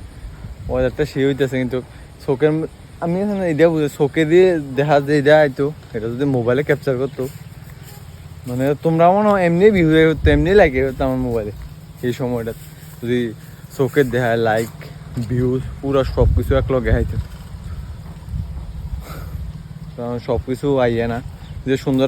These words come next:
একটা ওয়েদার হইতেছে, সাইডে সাইড এই দিল, এই হাফ হাফ ইয়ে হইতেছে, এই তো অর্ধেক আছে না ফর্সা, এই জায়গাটাতে আবার কালা, মানে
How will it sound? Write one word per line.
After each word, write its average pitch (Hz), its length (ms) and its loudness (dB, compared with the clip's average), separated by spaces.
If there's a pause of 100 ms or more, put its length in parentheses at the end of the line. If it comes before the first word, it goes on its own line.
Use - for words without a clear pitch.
একটা 135 220 0
ওয়েদার 135 360 6
হইতেছে, - 320 4 (1000)
সাইডে 120 320 4
সাইড 127 140 6 (120)
এই 120 100 8
দিল, 110 120 4 (600)
এই 139 60 8 (680)
হাফ 139 260 6
হাফ 160 140 8 (100)
ইয়ে 170 140 10
হইতেছে, 127 360 2 (500)
এই 131 80 6
তো 117 60 8 (200)
অর্ধেক 143 280 8
আছে 170 160 4
না 185 140 6
ফর্সা, 131 300 4 (500)
এই 139 80 4
জায়গাটাতে 131 340 4
আবার 135 140 4 (100)
কালা, 135 220 8 (1080)
মানে 139 140 4